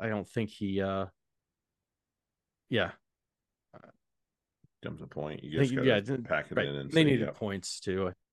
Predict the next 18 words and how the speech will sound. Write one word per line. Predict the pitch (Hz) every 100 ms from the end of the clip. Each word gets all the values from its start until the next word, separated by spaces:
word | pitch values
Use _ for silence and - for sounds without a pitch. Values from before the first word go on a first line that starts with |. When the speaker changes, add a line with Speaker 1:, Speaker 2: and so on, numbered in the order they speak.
| -
Speaker 1:
think, | 98 -
yeah, | - 87
the, | 82 92 -
the | 110
penalty | 110 101 92
kick | 92 - 87
was | 87
a | 87
little, | 90 87 -
I |
mean, | 135
it | 123
was | 110
early, | 104 92 90
but | 95
still. | - 90 85 _ - _ _ _ _
Um, | - 90 87 85 _ _ _ _ _ _ _ _ _ _ _ _ _ _ _ _ _ _ _
Speaker 2:
Yeah. | 131